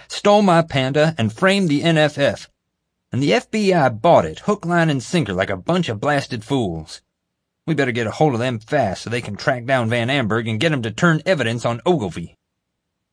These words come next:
Hoenikker's phone buzzed urgently. He read the text and smiled.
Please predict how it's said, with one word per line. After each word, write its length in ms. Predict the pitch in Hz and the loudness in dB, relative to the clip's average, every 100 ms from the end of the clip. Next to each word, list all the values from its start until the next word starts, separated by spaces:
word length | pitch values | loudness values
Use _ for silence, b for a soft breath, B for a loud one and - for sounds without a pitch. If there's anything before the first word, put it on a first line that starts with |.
| _ _ _ _ _ - | _ _ _ _ _ -2
Hoenikker's 400 | 135 107 92 - | -2 0 -4 -4
phone 440 | - 113 95 82 | -2 0 0 -2
buzzed 440 | 73 104 92 80 - | 0 0 0 -4 -4
urgently. 580 | 104 87 87 80 78 - _ _ _ _ - | -4 -4 -6 -8 -10 -12 _ _ _ _ -6
He 80 | |
read 200 | 120 127 | -4 -2
the 60 | 98 | -4
text 440 | - 117 101 - | -4 -4 -4 -6
and 120 | 87 85 | -8 -6
smiled. 540 | - 95 92 87 80 | -2 0 0 -4 -10